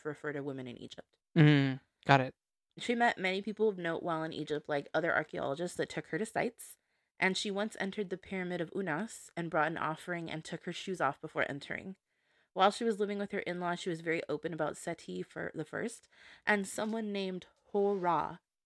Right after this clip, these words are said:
Speaker 1: visiting her in her dreams, having out-of-body experiences, and she even did automatic writing to try and understand her former life. Her in-laws did not like this at all.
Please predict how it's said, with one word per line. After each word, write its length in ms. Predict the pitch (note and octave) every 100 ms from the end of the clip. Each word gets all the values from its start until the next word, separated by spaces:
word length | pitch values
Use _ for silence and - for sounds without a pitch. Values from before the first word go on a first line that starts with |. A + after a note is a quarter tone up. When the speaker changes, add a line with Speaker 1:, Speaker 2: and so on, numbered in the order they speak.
| -
Speaker 1:
visiting 340 | F#3+ F#3 F#3 E3+
her 160 | F3
in 160 | D#3+ D#3
her 160 | D3+
dreams, 520 | C3 D#3 - - E3 - -
having 340 | F#3 E3+ F3
out-of-body 440 | D#3 D#3 D#3+ D3+
experiences, 840 | C#3+ - - A3 A3 A3 - A3 G#3 _ - - -
and 160 | G#3
she 120 | G3 G#3+
even 260 | A3+ A#3
did 160 | A3+ A#3
automatic 420 | - F#3+ F#3+ F3 F3+
writing 320 | E3 D3+ D3+
to 100 | D#3+
try 200 | E3 F3
and 100 | D#3+ B2
understand 460 | D#3+ E3 - D3+
her 100 | D#3
former 360 | D#3+ - C#3 -
life. 420 | - - F3+ - _ _ _ _ _ -
Her 80 |
in-laws 500 | G#3+ G#3+ G3+ G3 F#3+ - - -
did 200 | D#3+ D#3+
not 180 | D#3 B2
like 220 | G2+ -
this 220 | - - - -
at 100 | C#3
all. 240 | A2+ -